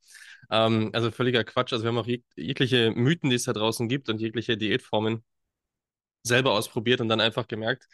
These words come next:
ähm, also wenn, wenn, wenn's uns schon zu dem Zeitpunkt schwer gefallen ist, den Durchblick zu bewahren, ähm, wie soll denn das jemand schaffen, der sich eben nicht so leidenschaftlich damit beschäftigt? Und, äh, da gab's auch ein ganz,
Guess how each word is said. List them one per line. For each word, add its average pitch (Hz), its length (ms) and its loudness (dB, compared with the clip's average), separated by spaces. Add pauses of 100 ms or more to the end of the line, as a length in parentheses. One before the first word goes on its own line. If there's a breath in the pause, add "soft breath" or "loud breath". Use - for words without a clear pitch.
(400 loud breath)
ähm, 113 500 2 (320)
also 120 220 2
wenn, 117 360 2
wenn, 120 320 0
wenn's 120 240 -2
uns 202 340 2
schon 120 560 -2 (260)
zu 123 120 -2
dem 117 160 4
Zeitpunkt 113 500 -2
schwer 110 240 0
gefallen 110 380 -2
ist, 107 120 -4
den 107 120 -2
Durchblick 120 400 0
zu 110 100 -6
bewahren, 107 480 0 (460 loud breath)
ähm, 104 520 0 (220)
wie 117 160 0
soll 117 180 4
denn 127 120 4
das 117 160 0
jemand 113 260 2
schaffen, 117 380 -2
der 110 400 2
sich 113 200 -4
eben 117 220 0
nicht 135 240 -2
so 117 80 0
leidenschaftlich 104 560 -2
damit 104 220 -6
beschäftigt? - 640 -2 (420 loud breath)
Und, 110 300 4
äh, 107 100 6
da 107 120 2
gab's 117 220 0
auch 117 140 2
ein 113 60 2
ganz, 110 340 0